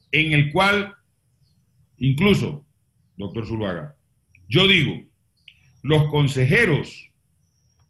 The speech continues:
deben ser de carácter permanente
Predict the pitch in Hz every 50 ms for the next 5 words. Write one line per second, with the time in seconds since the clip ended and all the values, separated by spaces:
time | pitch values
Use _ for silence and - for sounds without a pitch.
0 | _ - - 156 170 180 185 185 180 165 147 - - 180 170 165 160 156 147 147
1 | - - _ _ _ _ _ _ _ _ _ _ _ _ _ _ _ _ _ _
2 | _ _ _ _ _ _ _ _ _ _ _ _ _ _ _ _ _ _ _ -
3 | 117 160 160 156 147 143 151 147 147 180 208 220 - - - 220 214 202 170 143
4 | - - 180 165 156 151 147 147 147 139 139 165 208 220 208 170 139 - 104 95
5 | 87 - -